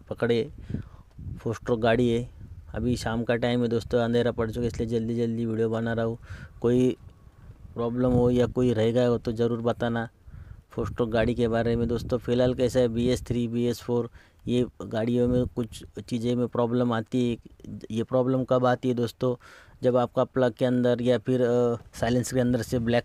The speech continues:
color का smoke निकलता है या धुआं निकलता है, जो spark plug के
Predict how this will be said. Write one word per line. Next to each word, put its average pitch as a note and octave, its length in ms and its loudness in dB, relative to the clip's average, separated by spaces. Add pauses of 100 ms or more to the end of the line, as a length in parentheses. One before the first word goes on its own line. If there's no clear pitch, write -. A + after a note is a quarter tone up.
color B2 220 0
का B2 200 0
smoke B2 340 -4
निकलता B2 420 -2
है B2 80 4
या B2 140 4
धुआं A#2 260 0
निकलता A#2+ 440 -2
है, A#2 140 -4 (440)
जो B2 140 4
spark B2 420 0
plug B2+ 360 0
के B2+ 140 2